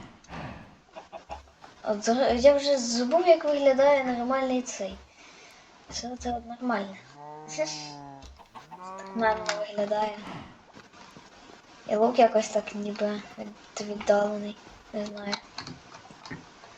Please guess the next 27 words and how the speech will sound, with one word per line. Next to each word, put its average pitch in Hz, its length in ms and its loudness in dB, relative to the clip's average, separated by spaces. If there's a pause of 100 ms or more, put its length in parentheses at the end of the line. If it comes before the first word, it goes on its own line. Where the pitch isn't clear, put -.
(220)
Ну 226 100 -6
прикольно, 233 640 4
прикольно, 214 520 -4
але 226 180 8
він 226 120 4
мені 226 300 4
не 220 140 8
дуже 214 340 2 (140)
подобається 220 600 0
цей. 214 260 -12 (1080)
Але 208 260 8
він 214 100 0
в 214 40 0
мене 208 240 2
буде, 233 360 6 (260)
але 226 340 -4
я 214 60 -2
все 214 260 2
ж - 160 -4
таки 214 360 -6 (1700)
заберу 208 760 6
ось 202 240 4
цей 214 420 6
і 208 40 -2
поставлю 208 720 2
ось - 180 -8
цей. 202 380 -12